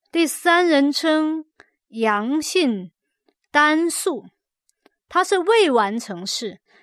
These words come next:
但是因为前面有一个反转作用的连接词和，所以这里可以翻译成完成式，他种植了，或者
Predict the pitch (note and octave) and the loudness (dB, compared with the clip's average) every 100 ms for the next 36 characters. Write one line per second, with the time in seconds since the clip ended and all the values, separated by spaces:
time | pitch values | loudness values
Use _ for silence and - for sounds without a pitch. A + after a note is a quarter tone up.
0 | _ - F4+ F4+ E4+ E4+ E4+ D4 - B3+ | _ -2 0 2 0 2 2 0 -2 0
1 | A#3+ D4+ D#4+ B3 G3+ A3+ C4+ A#3+ - A#3 | 2 2 2 0 -2 -4 -2 -2 -2 -4
2 | G#3 A3+ E4+ F4+ C4 F#3+ F#3 - C#4+ C4+ | -2 -4 -6 0 0 0 -8 -4 -2 0
3 | C4+ A3+ G3+ G3+ G3+ G#3+ A#3+ B3+ B3 - | -2 -4 -6 -8 -8 -8 -6 -8 -8 -12
4 | F#3 F#3+ - G#3 G3+ A#3 E4 _ _ _ | -14 -14 -12 -6 -4 -4 -6 _ _ _
5 | _ _ D4 C#4 D#4+ C#4 A3 G3+ _ _ | _ _ -4 -2 -2 -4 -4 -10 _ _
6 | - B3+ B3 - C4 B3+ B3 A#3 - G3+ | -4 -2 -2 -2 -2 -2 -4 -8 -8 -6
7 | G#3+ B3 B3+ _ _ _ _ _ _ A3 | -6 -8 -10 _ _ _ _ _ _ -4
8 | A3 C#4 B3 A3+ - B3+ G3 - - D4+ | -2 -2 -4 -4 -4 -4 -6 -10 -2 4
9 | D4+ D#4 D#4+ C4+ G4+ F4+ A#3+ G#3+ G3 - | 6 6 4 0 2 4 4 0 -4 -10
10 | F#3 F#3+ G#3 F#3 - _ - A#3 G#3 F#3+ | -10 -6 -6 -8 -14 _ -8 -6 -6 -12